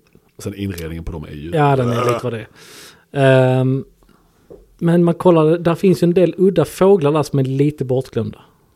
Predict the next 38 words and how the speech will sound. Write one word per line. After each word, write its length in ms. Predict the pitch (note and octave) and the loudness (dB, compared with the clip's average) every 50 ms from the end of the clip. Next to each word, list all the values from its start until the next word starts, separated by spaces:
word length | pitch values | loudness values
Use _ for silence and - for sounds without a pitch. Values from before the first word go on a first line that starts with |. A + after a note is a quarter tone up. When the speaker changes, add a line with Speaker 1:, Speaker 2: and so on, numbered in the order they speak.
| _ _ - | _ _ -18
Speaker 1:
Mhm. 680 | G#2+ A2 G2 G2 G2 G2 G2+ G#2+ G#2 G2 B2+ C3 D3 E3 | -14 -10 -10 -8 -8 -6 -6 -8 -6 -6 -4 -2 0 2
Speaker 2:
Kommer 160 | G3 - D#3+ | 4 4 4
du 60 | D#3+ | 4
ihåg 180 | E3 E3+ D#3 D3 | 4 4 4 4
att, 240 | C#3+ D3+ C#3+ - - - | 2 0 -2 -6 -12 -10
att 240 | - D#3+ D3+ - - | -8 -8 -8 -8 -4
de 200 | - E3 D#3 E3 - | 0 0 0 0 -2
även 360 | - D#3 D#3+ F3+ E3 C#3 C3 C#3 | -2 0 0 0 0 0 -2 -4
i 80 | D3 | -4
samma 380 | - - - - D#3 B2+ B2 A#2+ | -6 -2 0 0 0 0 0 -2
veva 480 | A#2 C3 C#3 D#3 G3 F3 A2+ A2 A#2 - - _ _ _ _ _ _ _ - | 0 0 0 2 2 0 -4 -8 -12 -16 -20 _ _ _ _ _ _ _ -12
Speaker 1:
Mm. 260 | G#2+ G2 F#2 G2+ A#2 - _ _ | -10 -10 -8 -8 -10 -12 _ _
Speaker 2:
som 260 | _ - - - D3 D3+ | _ -18 -8 -6 -4 -4
Audi 300 | D3+ C#3+ C3 B2 B2+ A#2 | -2 -2 -2 -2 -4 -4
slängde, 800 | - C3+ C3 C3 B2+ B2+ B2+ B2+ C3 C3 C3 B2+ A#2+ A#2+ D#3 F3 F3 D#3+ D3 C#3 C#3 C#3+ C#3 C#3 E3 E3 | -4 -2 -2 -2 -2 -2 -2 -2 -2 -2 -4 -6 -8 -12 -12 -10 -10 -8 -8 -8 -8 -8 -10 -12 -14 -14
slängde 260 | - - D#3 C#3+ C3 | -6 -2 -2 -2 -2
sig 140 | - - C3 | -2 -2 -2
med 180 | C3+ C#3 C#3 C#3 | -2 -2 -2 -2
R 100 | C3+ B2+ | -2 -4
S 60 | - | -4
sex 240 | - B2+ A#2+ - - | -4 -6 -6 -6 -6
och 60 | B2 | -4
med 100 | B2+ B2 | -4 -2
V 160 | C3 C3 C3+ | 0 -2 -2
tio, 340 | - - A#2+ A2+ A2 A2+ A2+ _ _ _ _ _ - - - _ _ _ | -2 -4 -8 -6 -6 -8 -12 _ _ _ _ _ -20 -20 -20 _ _ _
gjorde 260 | - E3+ E3 E3 D#3+ | 2 2 4 4 4
även 200 | D#3+ D3+ D3 C#3+ | 4 2 2 -2
Q 400 | - - - - - F3 F#3 G3 | -4 -6 -6 0 2 2 2 0
sjuan 440 | - - - C#3 A#2+ A#2 A2+ A2+ A#2+ | -2 0 2 2 2 2 0 0 0
med 80 | C3 C3 | 0 0
en 120 | C3 B2+ A#2+ - | -2 -2 -4 -2
diesel 480 | - D3+ E3+ E3 - - - C3 A2+ | -2 -2 -2 -2 -6 -4 -4 -2 -2
V 160 | A2+ A2 G#2+ | -2 -4 -6
tolv 320 | - - - A#2+ A#2+ A2+ A2+ | -8 -6 -6 -4 -4 -4 -4
Speaker 1:
Ja. 160 | A2 G2+ F#2 | -4 -4 -4
Speaker 2:
på 80 | - - | -4 -6
sex 500 | - - - - F3+ B2 - - - E3+ | -6 -6 -2 0 0 -2 -2 -6 -6 -4
liter? 380 | D#3 B2+ G#2 - - - A#2+ | -4 -4 -4 -8 -12 -16 -16